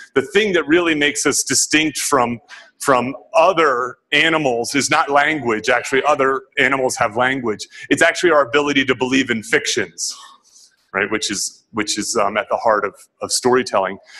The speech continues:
So I would say, um, I've never been asked that question, so thank you for asking me it. Um, I would say that the,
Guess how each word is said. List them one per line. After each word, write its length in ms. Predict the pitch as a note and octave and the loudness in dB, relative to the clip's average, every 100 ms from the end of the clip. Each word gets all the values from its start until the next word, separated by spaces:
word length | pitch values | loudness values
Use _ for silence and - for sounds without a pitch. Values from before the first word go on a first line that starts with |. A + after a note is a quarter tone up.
| - - | -14 -2
So 220 | B3 A3+ | 2 2
I 140 | A3+ C4 | 2 2
would 160 | D4 | 0
say, 380 | - A3 F#3+ F3 - _ - | 2 4 4 0 -12 _ 0
um, 160 | D#3 D#3+ | 0 2
I've 80 | E3+ | 2
never 180 | G#3+ F#3+ | 2 2
been 120 | E3+ | 2
asked 220 | E3+ D#3+ | 0 0
that 120 | D#3 | 0
question, 320 | - D3+ - | 2 0 0
so 140 | A#2+ C#3 | -2 0
thank 260 | D3+ D3 | 0 0
you 80 | C#3 | 0
for 100 | C#3 | 2
asking 280 | C3+ C#3 D3 | 2 2 -2
me 140 | B2 | 0
it. 100 | A#2 - - - - | -2 -4 -20 -12 0
Um, 460 | C3+ C3 B2+ B2+ - _ _ _ _ _ _ _ - | 2 2 -2 -10 -14 _ _ _ _ _ _ _ 0
I 120 | E3 | 0
would 140 | G#3+ | 0
say 140 | A3 G3+ | 0 0
that 240 | F3 - | 0 0
the, 720 | D#3 D3 C#3+ - - D3 C#3 | 0 2 -2 -6 -14 -14 -14